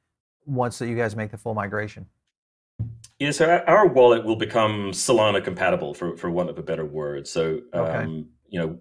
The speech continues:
Speaker 2: one day your wallet is, is just going to be a Solana wallet. You could also use any other wallet in the Solana ecosystem, whether it's Sa-, Phantom or Solflare or, or, or any
Speaker 1: Yeah.
Speaker 2: of them that are, are all, are all excellent. Um,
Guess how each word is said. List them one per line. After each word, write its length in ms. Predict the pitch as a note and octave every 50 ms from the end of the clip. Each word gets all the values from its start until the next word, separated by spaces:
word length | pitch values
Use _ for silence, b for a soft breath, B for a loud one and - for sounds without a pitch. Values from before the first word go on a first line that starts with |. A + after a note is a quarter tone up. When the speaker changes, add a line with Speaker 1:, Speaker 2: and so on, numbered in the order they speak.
| _ _ _
Speaker 2:
one 440 | - G2+ A2 - - G#2 G#2 G#2 G2
day 220 | G2+ F#2+ F#2 F#2
your 180 | F2+ F2 E2+ E2
wallet 320 | E2 F2 F2 F2+ F2 E2+
is, 160 | E2+ D#2 - -
is 160 | - F2 E2+
just 220 | - G2 F2+ -
going 140 | - F2+ F2
to 100 | - F2+
be 80 | E2+ F2+
a 60 | E2+
Solana 440 | - - - F2 F2 F2 E2+ E2 D#2
wallet. 360 | D#2 D2+ D2+ D2 C#2 - b b b b b b b _
You 100 | - D#3
could 160 | E3 - C3 B2
also 200 | A#2+ A#2 A2+ A2
use 280 | G#2 G#2+ A2 A2+ A2
any 180 | A#2+ A#2 A#2 B2
other 360 | D3 E3 A#2 F#2+ F2 E2 - -
wallet 360 | - G2 G#2 F#2 E2+ E2 D#2+
in 60 | E2 E2
the 60 | D#2+
Solana 340 | - - F2+ E2 E2 D#2+ D#2
ecosystem, 580 | E2 E2+ - - - - - - - D#2+ D#2 C3
whether 240 | E2+ - - F3 E3+
it's 160 | - - -
Sa-, 200 | - - F2 E2+ -
Phantom 460 | - - F2+ F2 F2 F2 - E2+ E2+
or 100 | E2 D#2
Solflare 720 | D2+ - - E2 E2 E2+ E2+ - F2 E2 E2 E2 E2 E2 D#2+
or, 220 | D#2 D2+ D2+ D#2+
or, 180 | - - - -
or 180 | - - F2
any 80 | - B2
Speaker 1:
Yeah. 80 | G#2+ F#2+
Speaker 2:
of 100 | E2+ -
them 160 | F2 E2 D#2+
that 160 | D#2 D#2+ D#2+
are, 200 | D#2+ D#2 D#2+ E2 -
are 80 | F#2 F2
all, 220 | F#2 F#2 G2 - -
are 140 | F#2 F2 F2+
all 160 | F#2 F2 F2
excellent. 440 | F2 - - - D#2+ C2+ C#2+ - - _ _ _ _ _ _ _ _ _ _ _ _ _
Um, 460 | F2+ F2+ F#2 F#2 F#2 F#2 F#2+ G2 G2